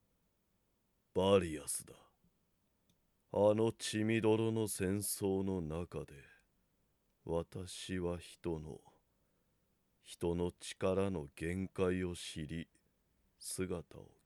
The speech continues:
消した。そして平和を望んだ。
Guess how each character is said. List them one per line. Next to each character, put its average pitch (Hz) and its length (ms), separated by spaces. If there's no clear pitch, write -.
消 - 140
し - 220
た。 69 180
そ - 240
し - 220
て 82 160
平 82 420
和 80 200
を 78 40
望 73 440
ん 71 100
だ。 69 80